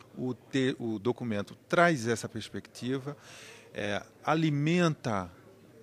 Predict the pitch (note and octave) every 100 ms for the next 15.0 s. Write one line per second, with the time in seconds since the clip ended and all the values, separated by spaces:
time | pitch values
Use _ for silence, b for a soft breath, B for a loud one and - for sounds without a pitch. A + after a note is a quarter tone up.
0 | - C3 C3 C#3 - - D#3 D3 C3+ -
1 | - - - - G#2+ G#2 G#2+ B2+ D3 E3
2 | E3 C3+ B2+ E3 D3 C3+ A2+ D#3+ E3 D#3
3 | B2 A#2+ A#2 A#2 B2 D3+ C3+ C#3 A#2 C#3
4 | E3 D3+ C3+ - A#2+ G2+ G2 G2 G2+ -
5 | B B B C#3 C3 C3 D#3 D3 D3 C3
6 | - A#2+ A#2 A#2 A#2+ A#2 G#2+ G2 G2 G#2
7 | D#3 F3 E3+ B2+ A2 A2 G#2+ G#2+ - F#2+
8 | F#2 - - G2 F#2 G2+ A#2+ - B B
9 | B B B B - F#3 E3 D#3 D#3+ F3
10 | E3+ D#3+ D3+ C#3 A2 D#3 E3 - C3+ A#2+
11 | A2+ - G#2 G2+ - G2+ G#2 G2+ G#2+ A#2+
12 | C3 C#3+ D#3+ D3 - B2+ - A#2 A2 -
13 | - A2 A2 G#2 - A2+ - G2+ G#2+ -
14 | A2 G2 F#2+ A2+ G#2 G2 F#2+ F#2+ - F#2+